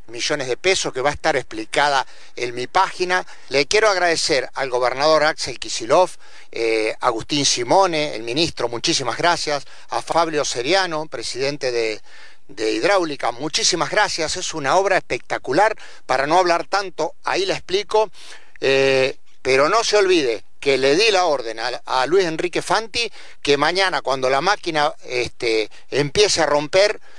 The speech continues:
que se tienen que fijar los operarios, que vamos a seguir a ver si encontramos las tortugas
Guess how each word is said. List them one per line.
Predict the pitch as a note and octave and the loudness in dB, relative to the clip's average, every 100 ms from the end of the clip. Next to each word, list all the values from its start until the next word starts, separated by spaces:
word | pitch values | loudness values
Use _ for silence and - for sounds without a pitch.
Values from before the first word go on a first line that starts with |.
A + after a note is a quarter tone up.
| - | -10
que | - C3 | -2 0
se | - C3 | 2 0
tienen | - A#3 G#3 | 2 2 4
que | F3 | 2
fijar | - C#3+ F#3+ | 0 -2 0
los | F3+ | 0
operarios, | D#3+ - D#3+ G3 F#3+ E3+ | -2 0 2 4 2 0
que | - | 2
vamos | C3+ G#3+ G#3+ | 4 6 4
a | E3+ | 2
seguir | D#3+ D#3+ F#3+ - - | 2 4 2 0 -8
a | - C#3+ | 0 4
ver | G#3 | 4
si | F#3+ | 2
encontramos | E3+ D3+ D3+ F#3+ | -2 -2 0 0
las | E3 | 0
tortugas | - C#3+ - G#3 G3 G#3+ | 0 -2 4 4 6 2